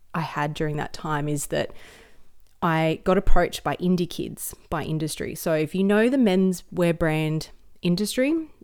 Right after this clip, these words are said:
they, you know, have their own standalone retail stores. They're also stocked in David Jones. And they have a kids label, so for, obviously for boys, indie, indie kids. And I remember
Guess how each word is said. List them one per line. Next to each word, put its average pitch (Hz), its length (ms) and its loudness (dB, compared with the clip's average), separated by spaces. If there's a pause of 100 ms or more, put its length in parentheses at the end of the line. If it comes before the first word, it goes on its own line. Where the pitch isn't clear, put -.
(100)
they, 156 460 0 (140)
you 165 80 -4
know, 151 100 -4
have 160 160 -8
their 160 120 0
own 180 120 0
standalone 156 580 -4
retail 151 300 -6
stores. 156 420 -8
They're - 140 -8
also 151 260 -8
stocked - 520 -10 (340)
in 160 260 -4
David 151 260 -2
Jones. - 460 -6 (840)
And 180 160 2
they 175 60 2
have 175 140 0
a 175 40 -2
kids - 460 -4
label, 151 440 -6 (140)
so 151 240 -4
for, 165 180 -8 (200)
obviously 175 340 -4
for - 100 -10
boys, 170 320 -2
indie, 170 340 -4 (120)
indie 156 240 -2
kids. 262 380 -4 (920)
And 208 200 4
I - 20 4
remember 226 480 6